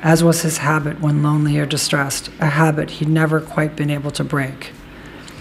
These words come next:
If he went far enough down in her feed, there were pictures of her from when they lived together.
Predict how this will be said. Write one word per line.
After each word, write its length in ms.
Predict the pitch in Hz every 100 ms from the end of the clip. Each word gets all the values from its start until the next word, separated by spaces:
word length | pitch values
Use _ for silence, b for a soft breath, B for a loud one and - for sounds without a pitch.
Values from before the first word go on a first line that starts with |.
| B B B
If 120 | 175 175
he 100 | 208
went 280 | 233 214
far 180 | - 175
enough 240 | 170 170 170
down 220 | 160 156
in 100 | 151
her 120 | 156
feed, 500 | 147 - 151 139 135 - B B B -
there 120 | 165
were 120 | 170
pictures 340 | 180 175 180
of 140 | 170 170
her 220 | - 151
from 220 | - 156
when 160 | 156 156
they 100 | 151
lived 260 | 151 156
together. 500 | - 139 135 131 131